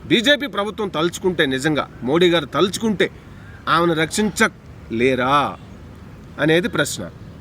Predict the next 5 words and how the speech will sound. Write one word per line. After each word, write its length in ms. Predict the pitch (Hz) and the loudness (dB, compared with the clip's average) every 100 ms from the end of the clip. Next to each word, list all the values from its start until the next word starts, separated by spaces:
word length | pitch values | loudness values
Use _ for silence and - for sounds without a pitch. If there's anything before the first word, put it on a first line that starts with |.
| - - 98 | -18 -12 -6
అయితే 260 | 131 185 | 0 4
అక్కడ 220 | 151 - | 2 2
చట్టాలు 880 | 135 123 113 175 165 151 135 139 151 - - - - - | -4 -2 -2 2 2 2 -2 -4 -6 -12 -16 -18 -18 -12
ఇటువంటి 400 | 117 156 185 175 | -4 2 2 2
విషయాల్లో, 840 | 160 160 160 160 147 120 131 147 | 0 2 2 2 0 0 0 -4